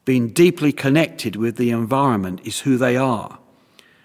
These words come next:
And for them to be anything else or to, to deny their divine responsibility to care for all that God has made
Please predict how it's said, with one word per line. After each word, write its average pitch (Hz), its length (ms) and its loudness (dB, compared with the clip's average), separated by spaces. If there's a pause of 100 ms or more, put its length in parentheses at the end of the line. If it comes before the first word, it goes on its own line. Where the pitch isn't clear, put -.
(340)
And 113 120 -8
for 139 80 0
them 160 240 4
to 156 100 0
be 143 200 4
anything 151 380 4
else 123 380 0
or 120 140 2
to, - 120 -6
to 123 360 0
deny 123 720 2 (520)
their 127 180 2
divine 127 420 2
responsibility 123 1160 -2
to 104 140 -10
care 147 380 0
for 110 240 -6
all 139 200 0
that 123 180 0
God 120 200 -4
has 110 160 -6
made 104 400 -4